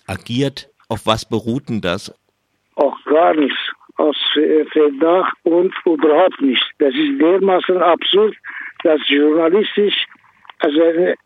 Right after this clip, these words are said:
Speaker 2: ein Missglück ist. Das ist keine journalistische Arbeit, Entschuldigung. Da gibt in,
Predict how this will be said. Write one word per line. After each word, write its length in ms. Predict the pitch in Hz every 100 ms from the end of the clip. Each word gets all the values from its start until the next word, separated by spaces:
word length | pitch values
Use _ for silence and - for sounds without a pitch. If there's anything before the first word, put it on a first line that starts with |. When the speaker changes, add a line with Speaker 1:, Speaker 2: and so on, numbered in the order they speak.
| _
Speaker 2:
ein 320 | - 156 165
Missglück 600 | 190 214 - 151 147 135
ist. 140 | 147 135
Das 140 | 139 -
ist 240 | 160 -
keine 460 | - 175 190 180 180 -
journalistische 580 | - 151 151 156 151 175
Arbeit, 460 | 165 151 131 117 -
Entschuldigung. 680 | 151 127 160 143 127 127 - _ _ -
Da 160 | 160
gibt 360 | 160 175 247 -
in, 180 | 202 180